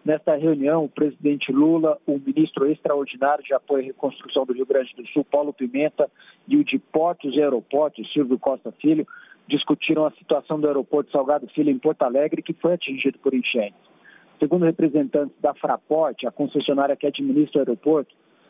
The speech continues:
vai ser apresentado um diagnóstico no prazo de quatro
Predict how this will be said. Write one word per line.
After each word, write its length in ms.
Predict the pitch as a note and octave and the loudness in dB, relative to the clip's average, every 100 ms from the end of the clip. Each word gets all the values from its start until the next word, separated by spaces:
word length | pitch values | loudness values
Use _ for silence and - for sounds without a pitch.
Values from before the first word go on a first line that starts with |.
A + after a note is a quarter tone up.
| _ | _
vai 160 | - D#3+ - | -4 -4 -2
ser 160 | F3+ | 0
apresentado 840 | F3 - F#3 E3 E3 C#3 C#3+ C#3+ D3+ | 0 0 -2 0 -4 0 -2 -2 -6
um 80 | |
diagnóstico 1000 | D3+ E3+ F3+ F#3 E3 C#3 D3+ - - F#3 F#3+ _ | -2 0 0 -4 0 2 0 -2 -10 -10 -10 _
no 100 | D#3 | -2
prazo 420 | C#3 D3 C#3+ D3 | 0 0 -2 -4
de 200 | C#3+ D3 - _ | -6 -6 -6 _
quatro 480 | - E3+ A3 - G3 | -2 -2 -4 -6 -6